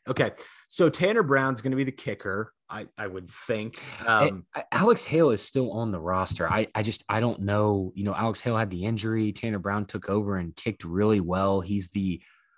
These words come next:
Speaker 2: walk-on transfer from U N L V.
Speaker 1: Yeah,
Speaker 2: I,
Speaker 1: Hale,
Speaker 2: I
Speaker 1: Alex
Speaker 2: think
Speaker 1: Hale
Speaker 2: it's
Speaker 1: had
Speaker 2: gonna
Speaker 1: the
Speaker 2: be,
Speaker 1: yips.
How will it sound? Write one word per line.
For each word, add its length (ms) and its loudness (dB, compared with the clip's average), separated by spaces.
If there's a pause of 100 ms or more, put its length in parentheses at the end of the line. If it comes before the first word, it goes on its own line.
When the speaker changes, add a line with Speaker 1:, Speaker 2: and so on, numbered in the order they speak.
(140)
Speaker 2:
walk-on 420 0
transfer 560 -4
from 180 -4
U 140 0
N 80 0
L 160 -2
V. 500 0 (920)
Speaker 1:
Yeah, 180 0
Speaker 2:
I, 20 -2
Speaker 1:
Hale, 380 -2
Speaker 2:
I 60 -2
Speaker 1:
Alex 180 6
Speaker 2:
think 100 2
Speaker 1:
Hale 120 6
Speaker 2:
it's 80 4
Speaker 1:
had 80 0
Speaker 2:
gonna 120 -2
Speaker 1:
the 60 -4
Speaker 2:
be, 60 -2
Speaker 1:
yips. 460 -6